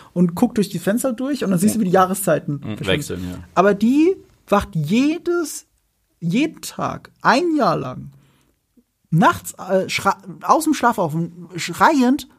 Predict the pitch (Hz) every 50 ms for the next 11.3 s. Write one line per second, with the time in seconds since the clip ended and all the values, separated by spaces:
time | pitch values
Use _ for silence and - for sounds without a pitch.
0 | _ _ - 160 226 - - - - 214 - - 180 170 160 160 208 - - -
1 | _ _ _ _ _ _ _ _ - 170 175 175 214 226 - - 208 196 - 196
2 | 170 - 233 240 - 214 190 - 127 - - - - - - - _ _ _ -
3 | 98 98 107 113 247 285 208 226 233 214 220 220 214 - 214 185 - 220 202 208
4 | 196 - - 175 170 - - - 254 269 240 180 160 170 175 175 196 254 - 294
5 | 202 220 233 220 170 220 247 240 214 190 175 165 160 160 165 170 165 170 185 170
6 | 175 151 151 151 - 160 - 151 147 - 165 170 190 - - - - - - _
7 | _ _ _ _ _ _ - 170 170 196 226 262 262 - - - - _ _ _
8 | _ _ - - 220 180 185 190 190 170 151 147 147 - 143 - - 165 147 143
9 | 147 - - 190 180 165 175 175 160 175 - 262 - 269 233 - 190 185 160 165
10 | - 190 226 269 339 381 - - 294 240 294 349 - 277 262 190 - - 185 175
11 | 190 208 214 214 220 220